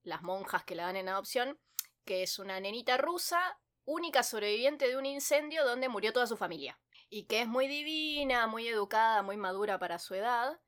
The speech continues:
Eh, se viste medio raro, capaz, como que no se quiere sacar unas cintas que tienen las muñecas y en el cuello, y, eh, medio como ropa más de adulta usaba, ¿viste? Pero fuera de eso, divina la nena.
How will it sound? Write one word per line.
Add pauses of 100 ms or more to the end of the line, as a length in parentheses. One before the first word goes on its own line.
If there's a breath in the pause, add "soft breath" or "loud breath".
(320)
Eh,
se
viste
medio
raro,
capaz,
como
que
no
se
quiere
sacar
unas
cintas
que
tienen
las
muñecas
y
en
el
cuello, (180)
y,
eh,
medio
como
ropa
más
de
adulta
usaba,
¿viste? (880 loud breath)
Pero
fuera
de
eso,
divina
la
nena.